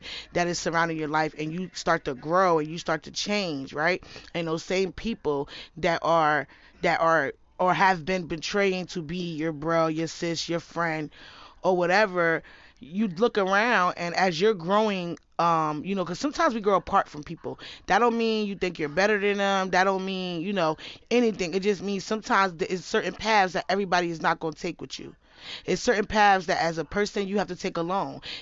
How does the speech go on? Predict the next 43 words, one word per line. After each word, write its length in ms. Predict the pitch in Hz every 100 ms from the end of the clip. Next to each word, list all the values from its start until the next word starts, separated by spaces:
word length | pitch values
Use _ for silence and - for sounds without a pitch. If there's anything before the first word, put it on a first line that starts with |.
| -
It's 160 | 190 -
certain 240 | 190 190
paths 320 | 214 196 190
that 120 | 180
are 60 | 180
just 180 | 175 165
meant 200 | 196 -
for 100 | 185
you 140 | 202
to 100 | 180
take 340 | 165 214 196 160
with 140 | -
certain 260 | 208 165 165
people 240 | 208 165
because, 540 | 190 180 196 165 160 - - - - - -
you 80 | 220
know, 160 | 196
sometimes 580 | 185 226 240 208 202 175 147
God 340 | 170 208 202 196 - -
take 300 | 226 220 -
people 540 | 247 - 220 208 202
out 180 | - 202
of 100 | 196
our, 320 | 180 185 180 - - _ _ _ _ _ _ _ _ -
our 160 | 196
visions, 640 | 175 240 190 175 143 139 -
and 180 | 180 175
he 200 | 220 196
wants 320 | 170 208 -
us 240 | 185 196 -
to 80 |
just 240 | 165 170 147
be 140 | 160
alone, 400 | 135 139 135 143
you 80 | 165
know, 120 | 175
because 260 | 170 185 165
it's 120 | 156
something 300 | - - 185
that 220 | 170 156
is 140 | 165 143
just 180 | 165
for 160 | -